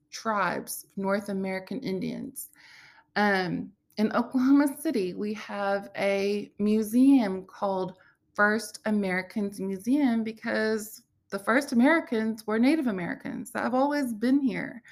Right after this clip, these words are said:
Um, and at this particular museum, there is a, um, there, there are, um, exhibits that represent all thirty-nine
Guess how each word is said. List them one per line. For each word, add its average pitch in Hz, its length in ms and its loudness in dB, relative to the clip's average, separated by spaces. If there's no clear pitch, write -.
Um, 220 500 4
and 233 400 4
at 311 240 2
this 294 320 0
particular 262 760 -2
museum, 226 800 2
there 339 520 2
is 220 600 2
a, 208 420 0
um, 196 560 -6
there, 277 480 0
there 262 420 2
are, 208 460 2
um, 185 380 -2
exhibits 208 920 -2
that - 180 -2
represent 240 800 2
all 233 560 0
thirty-nine 208 1000 0